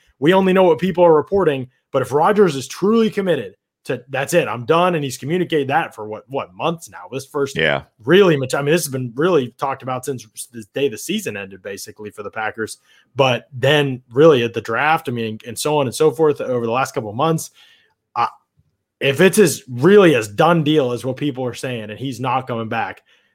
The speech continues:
Speaker 1: they have gotta figure out an exit strategy and they've gotta move on. There's just,
Speaker 2: Yeah.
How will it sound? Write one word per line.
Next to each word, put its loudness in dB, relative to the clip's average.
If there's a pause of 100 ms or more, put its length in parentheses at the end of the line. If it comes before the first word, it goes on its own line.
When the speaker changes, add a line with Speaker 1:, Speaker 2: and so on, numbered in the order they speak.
Speaker 1:
they 6
have 2
gotta 2
figure -2
out 0
an -8
exit -8
strategy -10
and -12
they've -6
gotta -2
move -8
on. -4
There's -2
just, -4
Speaker 2:
Yeah. -4